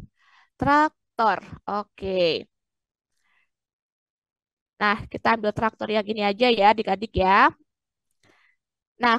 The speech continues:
kalau sudah, kita boleh tambahkan lain-lainnya, pohon misalnya ya, adik-adik.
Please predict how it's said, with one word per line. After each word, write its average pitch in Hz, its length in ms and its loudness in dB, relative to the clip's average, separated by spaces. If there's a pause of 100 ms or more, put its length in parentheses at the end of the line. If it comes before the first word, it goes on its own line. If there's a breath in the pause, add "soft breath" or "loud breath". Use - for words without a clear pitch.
kalau 277 200 2
sudah, 269 400 2 (320)
kita 262 240 -4
boleh 240 240 -4
tambahkan 233 500 -2 (460)
lain-lainnya, 233 720 -2
pohon 247 400 -2 (160)
misalnya 254 560 0
ya, 302 60 0 (100)
adik-adik. 233 400 -4